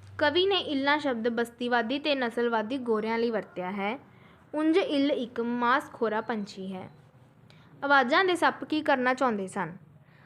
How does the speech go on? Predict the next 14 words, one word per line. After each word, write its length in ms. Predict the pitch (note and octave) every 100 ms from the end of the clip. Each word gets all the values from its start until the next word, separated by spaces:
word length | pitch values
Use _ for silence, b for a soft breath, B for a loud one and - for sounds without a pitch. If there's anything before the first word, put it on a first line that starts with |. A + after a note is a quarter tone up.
| b C#4
ਆਵਾਜ਼ਾਂ 380 | C4+ B3+ D4+ F#4
ਦੇ 100 | E4+
ਸੱਪ 340 | B3+ G#3+ -
ਪ੍ਰਵਾਸੀ 560 | A#3 C#4 C4 A#3 - E4
ਏਸ਼ੀਆਈ 520 | C4+ A#3 B3+ B3 B3+
ਤੇ 220 | C4+ B3
ਅਫਰੀਕੀ 420 | A#3+ C4 B3 D#4+
ਮੁਲਕਾਂ 400 | E4 C4 A3+ A#3
ਦੇ 100 | B3+
ਪੈਰਾਂ 340 | B3+ A3 G#3+ A3+
ਨੂੰ 180 | A#3
ਡੰਗ 240 | A3 G#3+ A#3
ਮਾਰ 320 | B3+ G3+ F#3 -
ਕੇ 220 | G3+